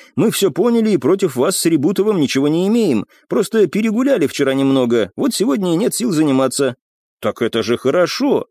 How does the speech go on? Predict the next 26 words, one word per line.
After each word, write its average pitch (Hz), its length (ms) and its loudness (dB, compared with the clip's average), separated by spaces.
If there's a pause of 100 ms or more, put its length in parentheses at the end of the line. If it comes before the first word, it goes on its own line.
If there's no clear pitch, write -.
обрадовался 110 640 0
я, 104 240 0 (260)
"отличная 214 600 -2
возможность 180 600 0
потренировать 135 640 0
выносливость, 131 800 -2
длительное 127 520 0
нахождение 117 600 0
в 104 80 -4
разломе 175 640 0 (200)
и 226 140 0
бой 151 360 2
с - 100 -4
множеством 131 640 0
тварей. 143 480 0 (360)
Александр, 175 640 -2 (120)
обеспечим 151 600 0
сегодня 220 400 0
тройную 196 440 0
нагрузку, 156 600 0
чтобы - 260 -2
в 117 60 -8
следующий 151 420 0
раз 165 300 0
не 156 120 0
филонили". 151 580 0